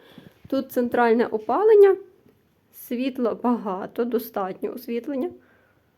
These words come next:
І воно, в принципі, є, ну, зроблено по зонах, можна виключати і включати тільки підсвітку або користуватися верхнім світлом.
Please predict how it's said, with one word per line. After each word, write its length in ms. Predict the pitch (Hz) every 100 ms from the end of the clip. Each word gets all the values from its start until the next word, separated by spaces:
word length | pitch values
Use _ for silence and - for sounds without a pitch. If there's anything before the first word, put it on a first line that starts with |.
| _ _ _ _ _
І 160 | - 427
воно, 260 | 311 302
в 80 | 302
принципі, 420 | 240 262 - 247
є, 400 | 220 233 240 - - - - - - 294
ну, 320 | 208 226 220
зроблено 480 | 208 240 226 226 220
по 160 | 214 214
зонах, 400 | 220 294 349 269
можна 340 | 226 285 285
виключати 760 | 220 220 214 214 196 202 415 440 - - _ _
і 120 | 285
включати 460 | 294 254 254 233 226
тільки 260 | 226 220
підсвітку 640 | 214 208 - 262 466 - -
або 280 | 233 262
користуватися 760 | 403 285 220 220 240 254 - 214
верхнім 440 | 196 202 - 220
світлом. 540 | - 208 220 220 214